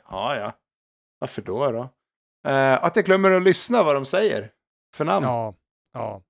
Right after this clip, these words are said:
Speaker 2: Men det spelar ingen roll om de, eh, ens, eh, <laughs> om, om man ens till och med lyssnar. Man bara så här, "Är det Stoffe?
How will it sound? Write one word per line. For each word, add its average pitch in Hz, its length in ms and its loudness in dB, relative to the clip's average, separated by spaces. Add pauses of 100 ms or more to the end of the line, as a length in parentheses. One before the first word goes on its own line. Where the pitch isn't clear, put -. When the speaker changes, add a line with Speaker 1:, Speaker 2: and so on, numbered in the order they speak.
(520)
Speaker 2:
Men 135 100 -4
det 135 80 -2
spelar 131 280 0
ingen 135 200 0
roll 123 280 0
om 135 140 -2
de, 131 300 -4
eh, 131 60 -4
ens, 123 540 -8
eh, 117 680 -4 (280)
<laughs> - 400 -20
om, 135 80 -10
om 123 200 -8
man 123 120 -4
ens 113 200 -6
till 123 140 -8
och 113 60 -6
med 110 100 -6
lyssnar. 113 400 -8
Man 120 120 -4
bara 113 160 -4
så 110 80 -10
här, 101 120 -10 (420)
"Är 135 40 -2
det 175 100 0
Stoffe? 117 560 -2